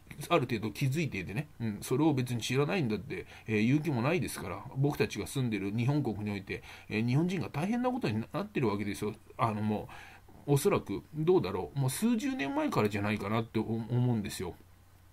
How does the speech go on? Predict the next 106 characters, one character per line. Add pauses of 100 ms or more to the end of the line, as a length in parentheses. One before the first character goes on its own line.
(680)
で、 (400)
え
ー、
こ
う
い
っ
た
こ
と
が、
え
ー、
行
わ
れ
て
い
る
こ
と
に
僕
ら
が
全
く
気
づ
か-、
ま
あ、
僕
ら
っ
て
い
う
か、
ま
あ、
僕
は
ね、
お
伝
え
し
て、
ま
あ、
皆
さ
ん
が
気
づ
い
て
い
た
だ
け
れ
ば、 (340)
え
ー、
何
よ
り
だ
と
思
い
ま
す。
そ-、
そ
う
い
う、
ま
あ、
気
づ
き
の
一
つ
に
な
っ
て
い
た
だ
け
れ
ば
と
思
う
ん
で
す
が、